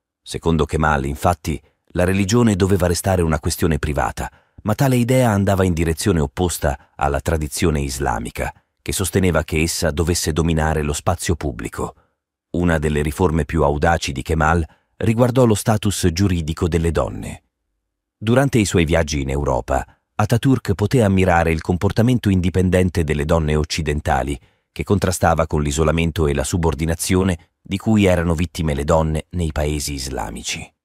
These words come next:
Negli appunti presi durante il suo soggiorno nella località termale tedesca di Karlsbad nel millenovecentodiciotto, scrisse: "La questione femminile deve essere affrontata con coraggio. Le donne devono riempire le loro menti di scienza e arte.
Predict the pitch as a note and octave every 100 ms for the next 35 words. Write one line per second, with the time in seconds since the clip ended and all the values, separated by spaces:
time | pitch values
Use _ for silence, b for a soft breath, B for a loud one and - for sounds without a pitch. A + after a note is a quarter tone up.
0 | _ _ _ _ _ _ - G2+ G2+ -
1 | A#2 G2+ E2+ F#2 E2 D#2 D#2+ E2+ - D2
2 | - - - D#2+ D#2+ F#2 D#2 D#2 D2 C#2
3 | C2+ D2 D2+ D#2 F2+ E2 D#2+ E2+ E2 C#2+
4 | D2 E2+ - F2 D2+ B B E2 F2 G2+
5 | F#2 D#2 - D2 D2 C#2+ - C#2+ C2+ C2+
6 | E2+ D#2+ D2+ D2 D2 D#2+ D#2 D2+ - D#2
7 | - G2+ F#2+ b b - F2+ D#2 - C2
8 | - _ _ _ _ _ - - F#2 C#3
9 | B2 G#2 G#2 G#2 A#2 A2 G2 F2+ F#2 -
10 | F2+ E2+ F#2 E2 F#2 - - E2 - D2
11 | A#1+ - C2+ - _ _ _ _ C#2+ D2
12 | G2+ G2 F#2 F#2 F#2 F#2 F#2 F#2 G#2 G2+
13 | G2 F#2+ G2 F#2+ G2+ G#2 - F#2 F2+ -
14 | A2+ A2+ - G2+ G2 C#2 C2 - -